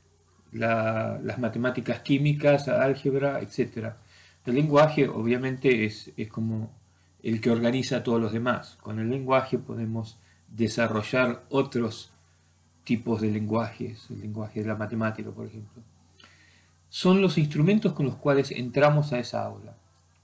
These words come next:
Y los prejuicios y la educación, creo que lo, lo dije un poquito,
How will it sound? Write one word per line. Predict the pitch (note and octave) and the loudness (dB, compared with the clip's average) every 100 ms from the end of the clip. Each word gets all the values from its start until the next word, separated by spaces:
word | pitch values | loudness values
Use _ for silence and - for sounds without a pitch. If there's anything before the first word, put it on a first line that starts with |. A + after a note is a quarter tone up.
| _ _ _ _ - | _ _ _ _ 0
Y | E3+ A2+ - - _ _ _ _ - | 2 2 -2 -20 _ _ _ _ -2
los | C#3 D#3+ | 2 2
prejuicios | - F3 E3+ - C4+ - D3 C#3+ | 2 2 2 4 4 4 2 2
y | |
la | C3 | 2
educación, | C3 C3 D3 - F3+ C#3+ D#3 - - | 2 2 0 4 4 4 0 -6 0
creo | C#3+ C#3+ | 0 2
que | B2+ | 0
lo, | B2 | 0
lo | A#2 B2 | -2 -2
dije | C#3+ D3 | 0 -2
un | |
poquito, | A#2+ A#2+ B2 B2+ A#2+ A2 | -4 -8 -4 -2 -2 -4